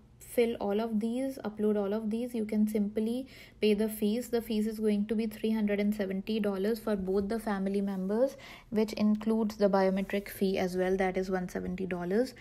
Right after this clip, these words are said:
And once you submit the application, within two, three days, they will get a biometric res-, request, then they will get a passport request, and then,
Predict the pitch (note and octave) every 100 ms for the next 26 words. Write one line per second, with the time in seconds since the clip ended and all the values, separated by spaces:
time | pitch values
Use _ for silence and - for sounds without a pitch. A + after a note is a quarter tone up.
0 | - - - G3+ F#3+ G3 G3+ B3 A#3 A#3
1 | A3+ G#3+ A3+ A3+ A3+ A3 A#3 A3+ D4 F4
2 | - - - - G3+ G3+ - - G3+ G3+
3 | G#3+ G#3+ A3+ A3+ G#3+ A#3 A3 G#3 G#3+ G#3
4 | G3+ G3+ G3 G3 F#3 F#3+ G#3 A#3 - B3
5 | B3 A#3 - G#3 A3+ A3+ A3+ A3+ G#3 G3+
6 | G3+ G3 G3 G3 G3 F#3+ F#3 F#3 - B3
7 | A#3 B3 A#3+ C#4 C#4+ A3 F#3 F#3+ A3 E4